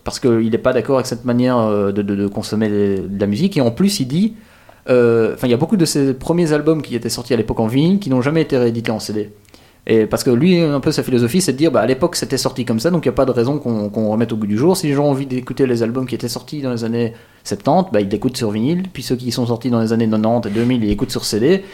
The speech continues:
et puis peut-être mon prochain album, je le mettrai sur une plateforme de streaming parce que c'est ce qui se fait à ce moment-là, tu vois. Et donc il, lui, il dit, il y a pas moyen, il y a pas, il y a pas de raison de changer les, les, les, les règles de, de manière rétroactive, on s'adapte à ce qui se passe maintenant,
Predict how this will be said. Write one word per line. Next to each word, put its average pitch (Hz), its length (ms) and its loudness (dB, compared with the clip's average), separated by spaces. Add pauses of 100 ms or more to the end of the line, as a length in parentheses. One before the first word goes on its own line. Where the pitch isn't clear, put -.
(100)
et 120 60 -2
puis 143 160 -6
peut-être 151 400 0
mon 127 100 4
prochain 120 300 -4
album, 107 260 0
je 135 60 0
le 131 60 0
mettrai 120 220 0
sur 127 140 -4
une 113 300 -2
plateforme 120 280 -2
de 110 60 0
streaming 117 320 -2
parce - 160 -4
que 127 140 0
c'est 131 100 -8
ce - 80 -14
qui 110 80 -8
se - 80 -10
fait 123 80 -4
à 113 80 -2
ce - 80 -8
moment-là, 107 280 -4 (280)
tu 104 60 -4
vois. 117 160 -6 (440)
Et 113 40 -4
donc 127 180 0
il, 113 300 0
lui, 139 180 0
il 131 60 0
dit, 147 80 -2
il 170 80 -2
y 156 80 2
a - 40 4
pas 143 120 0
moyen, 143 240 2
il 135 80 -6
y 131 40 2
a 123 40 4
pas, 147 240 2
il 123 100 -10
y 127 40 4
a - 20 0
pas 151 100 0
de 151 60 -2
raison 147 160 0
de 160 60 -2
changer 139 280 0
les, 120 260 2
les, 110 360 2
les, 110 280 0
les 110 200 2
règles 143 240 2
de, 120 160 2
de 113 100 0
manière 120 220 2
rétroactive, 117 520 0
on 139 80 0
s'adapte - 360 0
à 123 40 0
ce - 60 -8
qui - 80 -8
se - 60 -10
passe 117 180 -2
maintenant, 131 360 -2